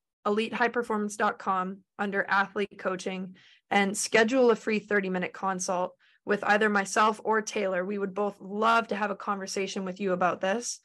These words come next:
And if you're interested in learning more about the Brain Training for Athletes program, you can also find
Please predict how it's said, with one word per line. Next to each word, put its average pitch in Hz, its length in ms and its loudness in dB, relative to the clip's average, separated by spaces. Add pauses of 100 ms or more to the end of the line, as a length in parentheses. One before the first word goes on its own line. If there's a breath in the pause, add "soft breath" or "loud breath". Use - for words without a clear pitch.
And 208 340 0
if 202 160 0
you're 202 100 4
interested 226 520 2
in 208 80 0
learning 202 260 0
more 196 160 0
about 196 240 -4
the 196 60 -4
Brain 196 260 -6
Training 196 280 -6
for 196 120 -2
Athletes 190 480 -2
program, 208 500 2
you 196 140 0
can 208 180 -4
also 202 520 0 (160 soft breath)
find 202 360 0